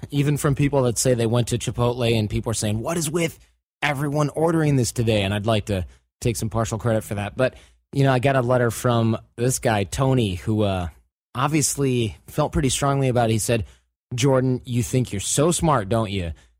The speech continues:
This is the basic formula that causes most restaurants to fail. It's called stealing. Why not just distract someone next to you and lift twenty bucks out of their purse as well?" Once the Chipotle executives figure they're making eight to ten percent less for every one thousand bowls sold,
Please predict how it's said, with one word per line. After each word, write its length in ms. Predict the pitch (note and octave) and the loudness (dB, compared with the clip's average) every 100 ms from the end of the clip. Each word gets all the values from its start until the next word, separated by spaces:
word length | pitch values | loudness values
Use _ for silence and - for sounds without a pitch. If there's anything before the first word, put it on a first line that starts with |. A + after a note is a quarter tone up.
| - | -4
This 180 | C3+ F#3 | -2 0
is 140 | A3 | 0
the 100 | F#3 | 0
basic 400 | D3+ E3+ D#3+ E3+ | 0 0 0 -4
formula 500 | - C#3+ C3+ B2 A2 | 0 2 2 2 2
that 180 | G2+ G#2 | 0 -4
causes 400 | - A#2+ A2+ G#2 | -2 0 0 0
most 340 | A#2 C3+ - B2 | 2 2 0 -2
restaurants 540 | A#2+ - B2+ A2+ - | -2 -2 -2 -2 -4
to 80 | G2 | -8
fail. 500 | - G#2+ G2 E2+ - _ _ _ | -2 0 0 -4 -14 _ _ _
It's 140 | B2 | -6
called 240 | - B2 G#2+ | 0 0 2
stealing. 720 | - - C3+ C3+ A2 E2+ - - _ | 0 0 2 2 2 -4 -12 -20 _
Why 160 | A#2 D#3 | 0 2
not 160 | F#3+ D#3 | 2 0
just 200 | C#3+ - | -2 -2
distract 460 | A#2+ - C3 B2+ | -4 0 0 0
someone 280 | - C3+ A2+ | 0 0 2
next 240 | A#2+ - | 0 -2
to 100 | - | -4
you 100 | G2 | -2
and 140 | F#2+ G#2+ | -2 0
lift 180 | A2+ - | -2 -2
twenty 260 | C3 B2+ | -2 0
bucks 300 | G#2+ A#2+ - | 2 0 0
out 140 | A2 G2 | -2 -2
of 60 | |
their 120 | F#2+ | -4
purse 320 | F2+ A2 G#2 F#2+ | -6 -6 -6 -6
as 100 | F#2 | -2
well?" 400 | A#2 A#2 D2+ - _ _ - | 0 0 -2 -10 _ _ -4
Once 240 | C#3 G3+ | -2 0
the 100 | - | -2
Chipotle 460 | E3+ - D3 C#3+ C3+ | -4 -2 0 0 0
executives 600 | A#2+ G2+ A#2+ G#2+ G2 F#2 | 0 0 0 0 -4 -2
figure 260 | B2 A2+ | -2 0
they're 100 | A2 | 0
making 360 | G#2 G#2 G#2 G#2 - | 2 0 0 -4 0
eight 200 | A#2+ - | -2 -2
to 80 | |
ten 220 | - A#2+ A2+ | -2 -2 -2
percent 340 | A2+ A2 - | -2 -4 -4
less 520 | G2+ C3 G#2 F2 - - _ _ | -2 0 0 -2 -6 -12 _ _
for 160 | - C3+ | -4 -2
every 240 | A2+ B2+ | 0 0
one 220 | B2+ B2 | 0 0
thousand 420 | A2+ A#2 G#2+ A2+ | 2 0 2 0
bowls 300 | G#2 G#2 G2 | 2 0 0
sold, 500 | - F#3 C#3+ G2+ G2 | -2 0 2 0 -4